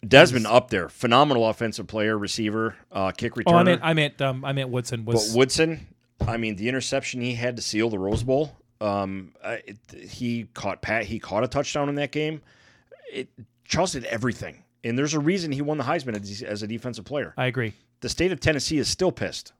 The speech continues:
Speaker 1: but they can
Speaker 2: 'Cause of,
Speaker 1: suck it
Speaker 2: 'cause of
Speaker 1: because it was
Speaker 2: Peyton?
Speaker 1: legit. 'Cause
Speaker 2: 'Cause Peyton didn't
Speaker 1: Peyton
Speaker 2: get
Speaker 1: came
Speaker 2: his?
Speaker 1: in second.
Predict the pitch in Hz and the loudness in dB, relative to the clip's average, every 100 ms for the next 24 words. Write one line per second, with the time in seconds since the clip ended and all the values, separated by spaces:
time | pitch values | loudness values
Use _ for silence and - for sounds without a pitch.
0 | _ _ _ _ _ _ _ - 117 139 | _ _ _ _ _ _ _ -6 -2 -2
1 | 135 127 151 110 73 110 127 101 147 160 | 0 0 0 0 -8 -4 -2 2 2 2
2 | 110 104 98 - - 101 - _ _ 135 | -2 -2 -2 -4 -10 -10 -10 _ _ -8
3 | - 156 139 139 117 135 139 151 98 107 | -2 -2 -2 -2 0 0 0 -2 -6 -10
4 | 95 | -12